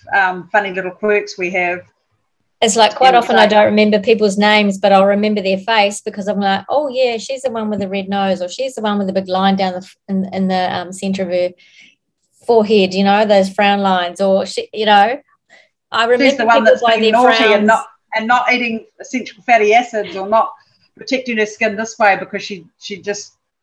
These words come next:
Speaker 1: she knows that I'm, you know, been t-, talking to her for many years to do this, and she just won't change her way.
Speaker 2: Yes.
Speaker 1: <laughs> Yeah, it is, it is quite funny.
Speaker 2: Yeah.
Speaker 1: Um, what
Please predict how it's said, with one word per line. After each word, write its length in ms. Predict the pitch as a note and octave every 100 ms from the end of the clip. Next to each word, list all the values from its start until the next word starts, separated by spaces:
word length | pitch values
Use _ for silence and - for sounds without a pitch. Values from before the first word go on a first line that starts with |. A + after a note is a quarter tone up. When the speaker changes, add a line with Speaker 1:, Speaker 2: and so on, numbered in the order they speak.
| _
Speaker 1:
she 140 | A#3
knows 300 | A3+ B3+ B3+
that 100 | A3
I'm, 360 | G#3+ G3+ F#3+ F3 G3 -
you 100 | -
know, 260 | F#3+ F#3+ G3+ - -
been 160 | G3+
t-, 100 | G3+ G#3 -
talking 280 | - A#3 A3+
to 80 | G#3+
her 60 | F#3+
for 120 | G3+
many 240 | G3 A#3 A3+
years 320 | G#3+ G#3+ G#3
to 120 | F#3+
do 180 | D#3+ F#3
this, 260 | F#3+ F#3 F3+
and 100 | E3+
she 120 | -
just 220 | G3 F#3 E3 D#3+
won't 320 | G#3+ B3 B3+
change 320 | - G3 G3
her 120 | F3+ E3+
way. 260 | E3+ D3+ - _
Speaker 2:
Yes. 500 | G#3 G#3 G3+ G3 F#3 D4+ A#4 A#4
Speaker 1:
<laughs> 220 | - _
Yeah, 160 | G3 F#3
it 60 |
is, 180 | F#3+ F#3+
it 200 | - -
is 180 | F#3+ F#3+
quite 260 | - F#3 E3
funny. 280 | F3 E3+ E3+ _ _ _ _ -
Speaker 2:
Yeah. 520 | F3+ F3 F#3+ F#3+ F#3
Speaker 1:
Um, 280 | F#3 F3 - _ _ _ - -
what 220 | A3+ E4+